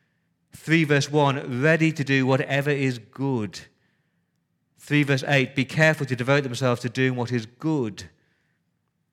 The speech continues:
Three verse fourteen, "Our people must learn to devote themselves to doing what is good." So what's the letter to Titus in an overview?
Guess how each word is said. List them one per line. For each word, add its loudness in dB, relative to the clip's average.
Three -4
verse -2
fourteen, -4
"Our -6
people -6
must -8
learn -4
to -16
devote -2
themselves -6
to -12
doing -8
what -10
is -6
good." -4
So -8
what's -4
the -4
letter -2
to -8
Titus -2
in 0
an -2
overview? -4